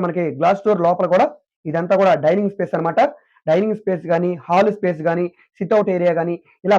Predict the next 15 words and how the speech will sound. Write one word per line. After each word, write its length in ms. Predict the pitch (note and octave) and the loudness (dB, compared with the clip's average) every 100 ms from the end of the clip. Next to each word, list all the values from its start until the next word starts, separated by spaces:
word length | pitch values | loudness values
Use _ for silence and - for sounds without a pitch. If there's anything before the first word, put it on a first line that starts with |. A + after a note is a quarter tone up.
| - | 0
ప్రతిదీ 260 | D#3+ G#3 G3+ | -2 -2 0
కూడా 120 | G#3 F#3 E3+ | 2 2 0
చాలా 160 | D#3+ - | -2 -2
పెద్దగా 320 | D3 D#3+ G#3 G3 | -4 0 4 4
వచ్చిందండి. 360 | F#3+ F3+ F#3+ C#4+ - _ _ D3+ | 2 -2 -2 -2 -6 _ _ 0
గోడకు 320 | F3 A#3 A#3 A3 | 2 4 2 -2
వేసిన 220 | A3 F#3+ D3 | 0 -2 2
వాల్ 220 | F#3+ G#3 | 2 2
కేర్స్ 180 | A3+ F#3 | -2 -2
అన్ని 140 | F#3 G#3 | -2 0
కూడా 140 | G3+ C#3 D#3+ | 2 0 -4
మంచి 220 | G#3 - F3+ | -8 -4 0
కలర్ఫుల్ 340 | G3 G#3+ G3+ E3+ | 0 0 -4 -6
పెయింటింగ్ 340 | F#3+ G#3 G3+ E3 | -8 -6 -6 -6
యూజ్ 160 | F#3 | -8